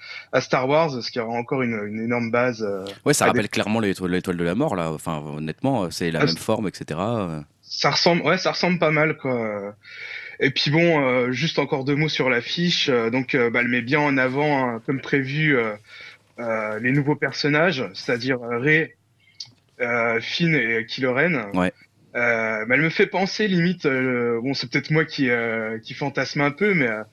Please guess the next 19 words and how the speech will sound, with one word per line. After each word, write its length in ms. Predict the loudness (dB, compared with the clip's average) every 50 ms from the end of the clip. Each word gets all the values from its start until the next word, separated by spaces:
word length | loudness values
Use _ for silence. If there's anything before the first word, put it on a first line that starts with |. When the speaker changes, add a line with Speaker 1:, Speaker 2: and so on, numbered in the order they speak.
| _ _ _ -2
Speaker 1:
à 80 | 0 2
une 140 | 2 4 4
carte 260 | 4 4 4 4 2
à 80 | 2 2
jouer 320 | 2 0 2 2 4 4
avec 260 | 4 2 0 -4 -4
un 100 | -6 -6
tracé 320 | -4 -4 -4 -4 -2 -2 0
en 80 | 0
diagonale 720 | 0 0 0 2 2 2 2 2 2 2 2 0 -2 -4 -6
qui 160 | -6 -4 -2
est, 40 | -2
euh, 300 | 0 0 0 -2 -2 -4 -6 _ _ _
représenté 360 | -4 -2 -2 0 0 0 -2
par 200 | 0 0 0 2
le, 200 | 2 2 2 2
le 120 | 0 -2 -2
sabre 340 | -2 -2 -2 -2 0 0 0
laser, 500 | 0 2 2 4 4 2 2 0 -2